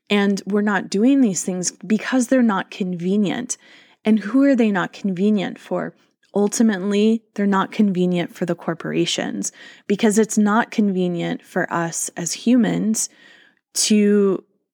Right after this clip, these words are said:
be suffering with the effects of the additives that are in our food and our water and our air and all the other streams of the environment.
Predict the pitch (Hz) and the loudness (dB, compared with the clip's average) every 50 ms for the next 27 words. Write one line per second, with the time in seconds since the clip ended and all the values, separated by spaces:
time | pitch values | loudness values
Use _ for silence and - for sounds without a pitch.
0 | - - - - 208 202 196 - - - - 208 196 - - 208 202 190 180 175 | -18 -8 -2 2 2 2 2 2 0 2 2 0 0 0 0 -2 0 0 0 -2
1 | 170 180 202 208 214 - - 190 185 185 185 180 175 - - - 170 208 190 180 | -2 -2 -4 -6 -8 -10 -8 -2 2 2 2 2 2 -2 -10 -6 0 2 2 2
2 | 180 - - - - 170 160 175 185 - - - - - - - - 196 190 185 | 2 0 -4 -4 -2 -2 -2 -2 -6 -8 -8 -6 -4 -4 -4 -4 -2 0 2 2
3 | 180 180 175 170 170 - - - - - 180 180 180 180 180 - 190 175 175 170 | 2 2 0 0 -2 -4 -4 -4 -2 -2 -2 -2 -2 -2 -2 -2 0 0 0 -2
4 | 160 - - - 165 160 160 156 156 151 151 156 - - - 269 262 254 247 240 | -4 -6 -6 -6 -6 -6 -6 -8 -8 -8 -10 -12 -14 -6 0 2 2 4 4 4
5 | 233 233 214 - - 165 160 156 156 156 165 185 208 214 214 214 208 208 208 208 | 4 2 0 -2 -4 -8 -10 -10 -10 -8 -4 -2 0 2 2 4 4 4 2 2
6 | 202 - - 156 156 143 143 - - _ - 214 208 208 202 196 190 190 190 190 | 0 -2 -4 -10 -12 -12 -12 -14 -8 _ -2 0 2 2 2 2 2 0 0 -2
7 | - - - - - - _ _ _ - - 196 190 - - 208 202 208 208 214 | -6 -12 -20 -20 -20 -20 _ _ _ -6 -4 -4 -2 -2 0 0 2 4 4 4
8 | 214 214 208 190 202 190 - - 190 185 180 185 180 175 170 170 165 - - - | 4 4 4 2 2 0 0 0 0 0 0 0 0 0 0 -2 -4 -6 -6 -4
9 | - - 190 185 180 170 165 165 170 - - - - 185 170 180 170 175 170 170 | -2 -2 0 0 0 -2 -4 -6 -10 -12 -10 -8 -8 -6 -6 -4 -4 -4 -6 -6
10 | 170 165 165 165 160 160 160 - - - - - | -6 -4 -4 -4 -6 -6 -8 -8 -8 -10 -10 -14